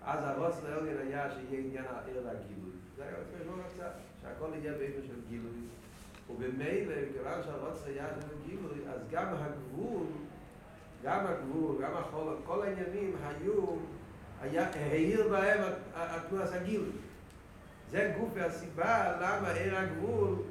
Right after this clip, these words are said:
כפי שהוא לפני הצמצום, הוא פרט בעיר הבלי גבול. כי נרגש בכל נו, מכיוון שהרצון הכללי, התנועה הכללית, זה עניין העיר,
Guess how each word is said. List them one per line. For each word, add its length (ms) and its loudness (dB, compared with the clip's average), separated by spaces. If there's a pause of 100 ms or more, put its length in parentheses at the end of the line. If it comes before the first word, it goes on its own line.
(280)
כפי 320 -6
שהוא 260 -2
לפני 240 0
הצמצום, 720 -2 (360)
הוא 140 -6
פרט 300 6
בעיר 180 8
הבלי 220 2
גבול. 240 -4 (300)
כי 80 -6
נרגש 500 4 (120)
בכל 300 -2 (600)
נו, 100 2 (500)
מכיוון 440 0
שהרצון 600 2
הכללי, 540 4
התנועה 340 0
הכללית, 500 4
זה 60 -6 (140)
עניין 180 -2 (240)
העיר, 360 4